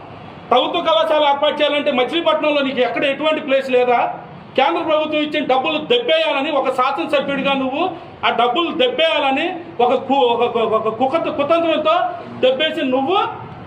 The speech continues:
మా-, నీ, నీ గురించి మాట్లాడకూడదా? అంటే ఇంకెంతకాలం? ఇరవై ఐదేళ్ల పాటు మీ కుటుంబం ఇరవై ఐదు వేల పైన ఇరవై ఐదు సంవత్సరాలు పరిపాలించారే మా మచిలీపట్నాన్ని. మీరు బ-, హార్ట్ఫుల్గా ప్రజలకు ఏం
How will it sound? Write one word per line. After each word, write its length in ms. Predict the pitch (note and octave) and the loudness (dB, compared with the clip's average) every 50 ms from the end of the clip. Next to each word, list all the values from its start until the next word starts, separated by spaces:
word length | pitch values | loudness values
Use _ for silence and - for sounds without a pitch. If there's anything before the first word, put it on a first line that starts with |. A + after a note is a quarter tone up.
| - B3+ | 0 2
మా-, 320 | C#4 C#4 C#4 C4+ B3+ A#3 | 2 2 4 2 0 0
నీ, 120 | C4+ D4+ D#4 C4+ | 0 -2 -2 -2
నీ 160 | C4 D4 D4 | -2 -2 0
గురించి 340 | D4+ D#4 E4+ F4 E4+ F#4+ F4+ | 0 0 -2 -2 -2 -2 0
మాట్లాడకూడదా? 880 | D#4 C#4+ D#4 D#4 D4+ D4+ C#4 B3+ C4 A3+ - A3+ G#3 G3 - - - - - - - - - - - G3+ | 0 0 0 0 0 0 2 2 2 2 2 2 2 2 0 0 -4 -8 -12 -14 -16 -18 -14 -6 -4 -2
అంటే 140 | B3 C#4+ | 0 0
ఇంకెంతకాలం? 840 | C4 G3+ G#3+ G#3+ - A#3 A3 A3+ - D#4+ E4+ E4+ E4 E4 E4+ D#4+ C4 - - - - - - - - - | -2 -2 -4 0 0 0 0 0 -2 0 0 2 2 2 2 2 0 0 -2 -4 -10 -14 -16 -12 -4 0
ఇరవై 260 | G3 A#3 B3 C4 C#4+ C#4 | 2 2 4 4 2 2
ఐదేళ్ల 440 | C4+ C4 C4 B3+ C4+ D4 D#4 D#4+ | 2 0 0 2 2 2 2 2
పాటు 240 | E4 D4+ D#4 D4+ D#4+ | 2 2 2 2 0
మీ 180 | E4+ D4 D4 C#4 | -2 -2 -2 -2
కుటుంబం 380 | - C4+ C#4 D#4 D#4+ E4 E4 | -2 -4 -4 -2 0 2 2
ఇరవై 220 | D#4+ C#4 C4 C4 C4 | 2 2 2 2 2
ఐదు 140 | B3+ B3+ B3+ | 2 4 4
వేల 140 | C#4 D4+ D4 | 2 2 2
పైన 260 | D4 C#4 C#4 C#4+ C#4 | 0 0 0 0 0
ఇరవై 320 | C#4 B3 A#3 A#3+ B3+ C4 | 0 0 0 2 2 2
ఐదు 180 | B3+ B3+ B3 B3 - | 2 2 0 -2 -2
సంవత్సరాలు 420 | A#3+ B3+ C4+ C4 C4+ D#4 D#4 D#4 D4+ | 0 2 2 2 2 2 2 2 2
పరిపాలించారే 800 | C4+ B3+ C4 C4 C#4 C4+ C4 C4 A#3+ - A#3 A3 A3+ C4+ D#4 D#4 C#4 - - - - - - - - - - | 0 0 0 2 2 2 2 0 0 0 0 2 2 2 2 2 0 -2 -6 -10 -14 -16 -18 -18 -14 -6 -2
మా 120 | G#3 A3 G#3+ | 0 0 2
మచిలీపట్నాన్ని. 960 | A3 A3+ A3+ A3+ C#4+ D#4 D4+ D4 - - C4 C4 B3 B3+ C#4+ D#4 D4+ C4+ - - - - - - | 2 0 -2 -2 -4 -2 0 0 0 0 0 0 0 0 0 0 0 -2 -4 -6 -12 -12 -6 -4
మీరు 180 | B3 C#4 C4 C4 | -2 -2 -2 -4
బ-, 480 | - - A#3 A#3 A3 - - G#3 G3 | -2 0 2 2 0 0 -2 -4 -2
హార్ట్ఫుల్గా 600 | G3+ A3 B3+ D#4+ D#4 D#4 D#4+ F4+ E4+ E4+ E4+ D#4+ - | 2 2 2 2 2 0 0 0 0 2 0 0 2
ప్రజలకు 340 | C4 C4 D4 D4+ D4+ C#4 C#4+ | 2 0 0 0 -2 -2 -2
ఏం 120 | D4+ D4+ | -2 -2